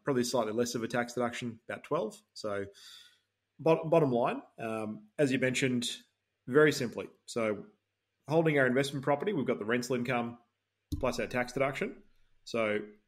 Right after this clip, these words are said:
between those two items, our actual out-of-pocket holding cost to hold that property should be very small. So to hold this investment over the course of a whole year, on this example, it's about three thousand bucks. Um, even if that's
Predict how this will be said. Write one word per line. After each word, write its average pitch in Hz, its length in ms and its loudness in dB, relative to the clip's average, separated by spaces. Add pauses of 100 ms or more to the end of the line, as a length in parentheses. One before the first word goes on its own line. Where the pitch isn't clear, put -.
between 180 280 0
those 147 240 4
two 117 160 4
items, 196 420 0
our 123 120 2
actual 131 380 2
out-of-pocket 123 520 -2
holding 110 360 -2
cost 107 340 -6
to 110 80 -8
hold 101 180 -6
that 104 140 -6
property 143 360 -6
should - 180 -10
be 104 100 -4
very 95 240 -4
small. - 300 -14 (260)
So 98 320 -4 (480)
to 135 100 4
hold 143 180 6
this 135 140 2
investment 120 560 2
over 120 200 -2
the 107 100 -4
course 110 320 -2
of - 80 -14
a 101 40 -8
whole 104 220 -4
year, 151 220 -2 (440)
on 113 140 -6
this 127 160 -4
example, 104 460 -4
it's 104 100 -12
about 98 300 -6
three 117 160 -6
thousand 104 340 -6
bucks. - 420 -10 (300)
Um, 98 240 -8 (540)
even 123 200 4
if 120 120 -4
that's - 320 -4